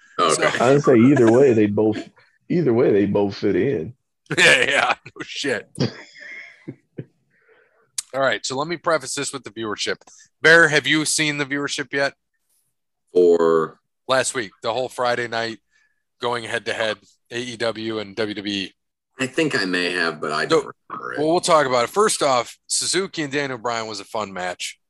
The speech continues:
Speaker 2: I, but like Cody said last week, and we talked about, it was on YouTube. So, whatever. I watched it two days later. <laughs> Like, that
Speaker 1: Yeah.
Speaker 2: tells you I wasn't watching it
Speaker 3: For
Speaker 2: live.
Speaker 3: Yeah, for Tony Khan to say he's, uh,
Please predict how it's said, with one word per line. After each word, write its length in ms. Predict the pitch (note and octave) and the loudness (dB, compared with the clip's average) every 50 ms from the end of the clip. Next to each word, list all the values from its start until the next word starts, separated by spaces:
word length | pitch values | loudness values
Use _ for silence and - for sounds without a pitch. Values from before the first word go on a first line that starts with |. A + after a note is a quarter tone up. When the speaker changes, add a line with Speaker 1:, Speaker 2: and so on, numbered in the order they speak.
| _ _ - | _ _ -4
Speaker 2:
I, 160 | A2+ A#2+ B2 | -2 -2 -2
but 300 | A2+ A2 A#2+ A#2 A2+ A#2 _ _ _ _ - - - _ _ _ | 0 2 2 2 2 2 _ _ _ _ -20 -20 -20 _ _ _
like 200 | B2+ B2 A#2+ A2+ | -2 -2 0 0
Cody 240 | - C3 B2 A#2+ A#2 | 0 -2 -2 -2 -2
said 220 | - - B2+ A2+ | -2 -2 -2 0
last 260 | A2+ A2 A2 G#2 - - | 0 0 0 0 -2 -4
week, 140 | A2 G#2 - | -8 -10 -10
and 80 | G#2 | -10
we 80 | G#2 G#2+ | -12 -6
talked 300 | - - G#2+ G2+ F#2+ - | -2 0 0 0 0 -2
about, 260 | - G#2 G2 F#2+ - - _ _ _ _ _ _ _ _ _ _ _ _ _ _ _ - | -2 -2 -2 -2 -2 -6 _ _ _ _ _ _ _ _ _ _ _ _ _ _ _ -6
it 80 | C#3 | -4
was 140 | C#3 C3+ B2 | -4 -2 -2
on 160 | C3+ B2+ A#2+ | -2 -2 -4
YouTube. 400 | A2+ A2 G#2+ - - G#2+ F#2+ F2 - _ _ _ _ _ _ _ _ _ _ _ _ _ _ _ _ _ _ _ _ _ _ _ _ - - - - _ _ _ _ _ _ _ _ _ - | -4 -8 -12 -10 -10 -10 -10 -10 -12 _ _ _ _ _ _ _ _ _ _ _ _ _ _ _ _ _ _ _ _ _ _ _ _ -20 -20 -20 -20 _ _ _ _ _ _ _ _ _ -4
So, 320 | - C3+ A#2+ A2 G#2+ - _ _ _ _ - G#2+ - - | -2 0 0 0 -2 -4 _ _ _ _ -20 -20 -20 -10
whatever. 420 | - C3 A#2+ G#2+ F#2+ E2+ D#2+ - - - | -4 0 0 0 0 -2 -6 -10 -4 -2
I 60 | B2+ C3+ | 0 2
watched 360 | C#3+ D3 D3 C#3 - - - | 4 4 2 2 2 0 -4
it 140 | C3 - - | -4 -6 -6
two 160 | - C#3+ C3+ | -6 -4 -2
days 240 | C3 B2 A#2 G2 A2+ | -2 -2 -2 -2 -4
later. 300 | G#2+ G2 F#2 F2 F2 - _ | -4 -6 -6 -8 -14 -18 _
<laughs> 40 | _ _ _ - | _ _ _ -12
Like, 460 | C3 A#2 A#2 A#2 G2+ - - - _ _ _ _ _ _ _ _ _ - - | -10 -8 -6 -6 -6 -8 -10 -14 _ _ _ _ _ _ _ _ _ -20 -10
that 100 | - - | -8 -6
Speaker 1:
Yeah. 0 | |
Speaker 2:
tells 260 | - - C3+ B2 G2 F#2 | -4 -2 0 -2 0 -2
you 80 | A2 | -4
I 60 | A2 | -4
wasn't 240 | A2 A2+ A2+ A#2+ A2 | -6 -6 -8 -8 -6
watching 180 | A2 G#2+ G#2+ G#2+ | -4 0 0 2
it 40 | G#2+ | 2
Speaker 3:
For 200 | G#2 G#2 G2 G2 | 2 0 -4 -6
Speaker 2:
live. 100 | F#2 - _ _ _ _ _ _ _ _ _ _ _ _ - | -12 -16 _ _ _ _ _ _ _ _ _ _ _ _ -2
Speaker 3:
Yeah, 180 | A#2 A#2 A#2 G#2+ | 0 2 2 2
for 240 | - - A2 A2 A2+ | 0 0 -2 -2 -4
Tony 380 | - - - D3 C3+ B2+ A#2 A2+ | -6 -4 -2 0 0 0 0 -2
Khan 320 | - B2 B2 C3 B2+ A#2 | -2 -2 -2 -2 -2 -4
to 80 | A2 G#2+ | -4 -6
say 300 | - - A2 A2+ A2 G#2+ | -4 -4 -2 -2 -2 -2
he's, 460 | A#2+ B2+ B2+ B2+ B2+ B2 A2+ A2 A#2 | -2 -2 -2 -2 -4 -4 -6 -6 -6
uh, 460 | A2 G#2+ G#2+ G#2+ G#2 G2+ G2 F#2 F#2 | -6 -4 -4 -4 -6 -6 -8 -10 -12